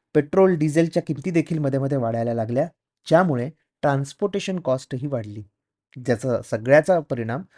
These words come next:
दुधाच्या रिटेल प्राइसेसमध्ये आपल्याला दिसला. So अनेक कारणे आहेत, ज्यांच्या कॉम्बिनेशनमुळे दुधाच्या किमती वाढत गेल्या. उन्हाळ्यात देखील या किमती अजून वाढतील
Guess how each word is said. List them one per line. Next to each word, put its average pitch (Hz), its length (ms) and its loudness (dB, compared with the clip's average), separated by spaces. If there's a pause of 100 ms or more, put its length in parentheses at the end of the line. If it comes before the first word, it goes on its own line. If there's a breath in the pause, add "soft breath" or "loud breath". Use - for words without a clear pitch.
(300 soft breath)
दुधाच्या 147 500 -2
रिटेल 143 300 -2
प्राइसेसमध्ये 117 640 -6
आपल्याला 107 280 -8
दिसला. 107 320 -12 (960)
So 285 100 0 (120)
अनेक 185 360 2
कारणे 135 280 0
आहेत, 113 260 -8 (300)
ज्यांच्या 135 440 -4 (100)
कॉम्बिनेशनमुळे 139 920 -2 (340 soft breath)
दुधाच्या 151 580 -4
किमती 123 300 -4
वाढत 117 400 0
गेल्या. 101 200 -10 (640)
उन्हाळ्यात 147 420 2
देखील 147 460 -2
या 147 140 6
किमती 156 360 -2
अजून 151 280 2
वाढतील 123 440 0